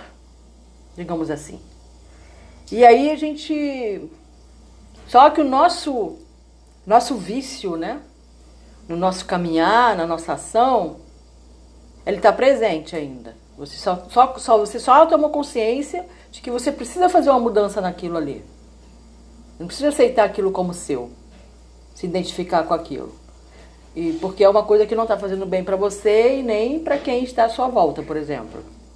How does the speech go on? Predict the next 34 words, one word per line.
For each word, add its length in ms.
Tá 80
prejudicando 560
as 80
pessoas. 640
E 100
aí 220
você 400
se 100
propõe 320
a 60
mudar. 320
Aí 160
você 600
fica 240
assim, 420
prestando 300
atenção 920
e 120
fazendo 260
as 80
mudanças 440
do 60
primeiro 380
dia, 220
segundo 320
dia, 160
terceiro 300
dia, 120
no 80
quarto 240
dia, 180
tudo, 200
tuf, 320
cai. 240